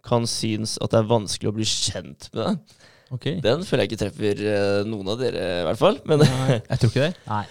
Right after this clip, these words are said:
Speaker 2: Nei.
Speaker 1: <clears throat> Nei, for det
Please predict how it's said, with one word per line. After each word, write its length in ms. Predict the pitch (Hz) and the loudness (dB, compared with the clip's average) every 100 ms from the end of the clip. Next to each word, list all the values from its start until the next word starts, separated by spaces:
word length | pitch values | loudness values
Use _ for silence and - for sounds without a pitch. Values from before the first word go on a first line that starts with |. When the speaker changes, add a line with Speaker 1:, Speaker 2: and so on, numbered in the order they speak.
| - - - | -14 -16 -8
Speaker 2:
Nei. 140 | 92 - _ - - - - - - | -8 -10 _ -2 0 -2 -8 -8 -6
Speaker 1:
<clears throat> 280 | 208 147 110 - _ _ _ _ - | -4 -2 -4 -12 _ _ _ _ -10
Nei, 160 | - 104 - | 0 0 0
for 100 | 110 | 2
det 80 | 123 | 6